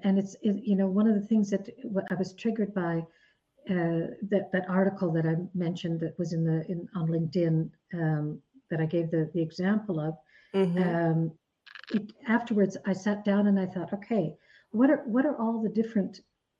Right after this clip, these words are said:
Speaker 1: aspects that go into being, being a trainer?" And I wrote them down.
Speaker 2: Mm-hmm.
Speaker 1: So, you know, um, a salary commensurate with expertise.
Speaker 2: Yeah.
Speaker 1: You'd expect that if you're a, an employee. Um, research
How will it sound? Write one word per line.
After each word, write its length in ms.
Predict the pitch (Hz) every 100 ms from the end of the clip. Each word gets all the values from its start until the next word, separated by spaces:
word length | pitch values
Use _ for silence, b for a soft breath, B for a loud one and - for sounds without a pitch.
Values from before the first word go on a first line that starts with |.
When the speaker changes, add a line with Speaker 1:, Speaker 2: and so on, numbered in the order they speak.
| _
Speaker 1:
aspects 500 | 202 214 - 160 -
that 120 | - 190
go 160 | 185
into 580 | 196 202 202 190 170 160 -
being, 320 | - 202 196 202
being 200 | 190 185
a 40 | 175
trainer?" 380 | - 185 170 151
And 80 |
I 60 | 156
wrote 320 | 165 247 302
them 100 | 208
down. 420 | 160 160 143 131 - b b b 202
Speaker 2:
Mm-hmm. 120 | 208
Speaker 1:
So, 440 | 190 185 180 - _ _ _ -
you 120 | 196
know, 260 | 190 190 -
um, 320 | 185 170 170 - b b
a 40 | 202
salary 440 | - 226 233 214
commensurate 640 | 214 220 202 202 185 196 -
with 240 | 196 196 - 202
expertise. 920 | 196 - 170 - 165 247 - - - _ -
Speaker 2:
Yeah. 180 | 208
Speaker 1:
You'd 100 | 160
expect 380 | 160 - 151 -
that 240 | 160 165 226
if 180 | 202 208
you're 220 | 190 190
a, 140 | 180 185 -
an 100 | 185
employee. 600 | 180 185 175 175 196 214 b b b -
Um, 440 | 175 165 160 160 - b -
research 500 | 214 214 240 233